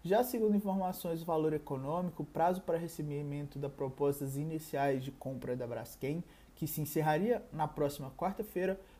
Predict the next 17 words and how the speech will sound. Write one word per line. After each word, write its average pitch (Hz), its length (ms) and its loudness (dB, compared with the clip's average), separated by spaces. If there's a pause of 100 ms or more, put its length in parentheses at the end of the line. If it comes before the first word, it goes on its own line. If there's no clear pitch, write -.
foi 170 140 4
estendido 208 680 0
até 190 180 -2
o 190 100 0
dia 175 200 0
nove 180 320 -2
de 165 280 -2
julho 151 420 2
a 175 120 0
pedido 156 460 -2
de 156 140 -4
potenciais 170 720 -4
compradores 147 640 -2
da 147 100 0
petroquímica 143 840 -4 (240)
controlada 170 640 4
pela 165 360 2